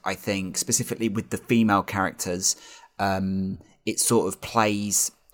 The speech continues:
to that, uh, more nuanced, um, recognition of, of his age than any other film. Like, you get a, a,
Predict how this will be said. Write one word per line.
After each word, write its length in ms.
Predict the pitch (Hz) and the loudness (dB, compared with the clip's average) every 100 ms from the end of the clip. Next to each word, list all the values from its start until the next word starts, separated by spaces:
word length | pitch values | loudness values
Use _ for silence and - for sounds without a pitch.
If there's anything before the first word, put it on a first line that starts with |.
| - | 0
to 480 | 107 98 95 92 - - | 2 2 0 -4 -6 0
that, 600 | 98 80 - - - - _ - | 2 2 -2 -4 -4 -4 _ -2
uh, 160 | 98 101 | 0 4
more 480 | 113 104 101 98 | 6 6 6 4
nuanced, 920 | 98 117 107 101 98 - - - - - - _ _ _ - | 4 4 6 4 0 -2 -4 -4 -6 -10 -12 _ _ _ -4
um, 680 | 101 98 95 98 98 98 - _ _ - | 0 0 0 0 0 -4 -6 _ _ -8
recognition 580 | 110 98 - 104 - 104 | -4 -4 -2 -2 0 -2
of, 140 | 92 - | -4 0
of 160 | 104 101 | 2 2
his 240 | 98 98 - | -2 -4 -2
age 520 | 101 95 92 90 - - | -2 -2 -4 -4 -6 -2
than 160 | 110 90 | -2 0
any 240 | 104 101 | 0 0
other 160 | 95 90 | -2 -4
film. 440 | - 101 90 92 | 0 2 2 0
Like, 300 | 98 98 - | 0 0 0
you 80 | 113 | 2
get 380 | 98 - - - | 4 2 0 -2
a, 80 | |
a, 80 | 214 | -2